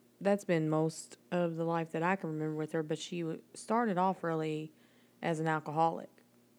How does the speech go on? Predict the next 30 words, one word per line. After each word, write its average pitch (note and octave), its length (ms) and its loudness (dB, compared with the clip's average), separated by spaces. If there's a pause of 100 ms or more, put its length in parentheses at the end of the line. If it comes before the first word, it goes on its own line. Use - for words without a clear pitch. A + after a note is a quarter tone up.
(360)
You E3+ 120 -4
know, D#3 180 -4
after E3+ 320 0
prison D3+ 420 -2
is C#3+ 160 -6
when D3+ 280 -4
it D3+ 120 -6
kinda D3+ 240 -4
got, D3 260 -8
like, D#3 200 -8 (520)
bad D#3+ 440 -4
because F3 260 -6
she D#3+ 300 -8 (320)
wasn't F3 260 -2
like D#3 200 -4
that - 160 -6
before. - 500 -8 (1500)
And A#3 600 6 (1200)
she A3 240 4
went A3 280 8
through F#3+ 160 4
a G3 40 4
plethora F#3 560 6
of F#3+ 60 6
men, D#3 560 4 (560)
you F3+ 120 -2
know. E3+ 360 0 (920)
She, F3+ 540 -2 (480)
you F#3 120 -4
know, F3+ 340 -2